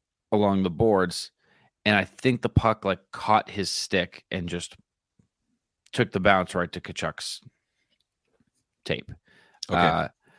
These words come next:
Speaker 1: so
Speaker 2: Yeah,
Speaker 1: it's like,
Speaker 2: that
Speaker 1: it's not like he cleared it out there. It was like a one touch.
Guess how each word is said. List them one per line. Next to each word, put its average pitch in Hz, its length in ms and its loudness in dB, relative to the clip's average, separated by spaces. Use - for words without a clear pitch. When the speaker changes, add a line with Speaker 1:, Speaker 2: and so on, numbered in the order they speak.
Speaker 1:
so - 140 4
Speaker 2:
Yeah, 123 40 8
Speaker 1:
it's 113 100 4
like, 123 180 4
Speaker 2:
that - 100 -20
Speaker 1:
it's 117 180 2
not 147 140 6
like 127 160 2
he 113 300 -4
cleared 107 380 2
it 90 100 2
out 98 160 4
there. 117 120 6
It 101 40 4
was 107 120 2
like 110 120 4
a 104 40 4
one 98 360 4
touch. - 560 -2